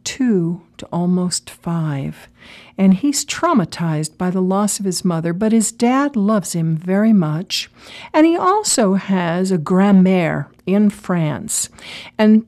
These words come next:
for some of his life, he lives with his grandmother,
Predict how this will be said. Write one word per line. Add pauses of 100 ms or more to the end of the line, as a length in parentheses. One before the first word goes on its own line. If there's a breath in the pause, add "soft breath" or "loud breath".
(100)
for
some
of
his
life,
he
lives
with
his
grandmother,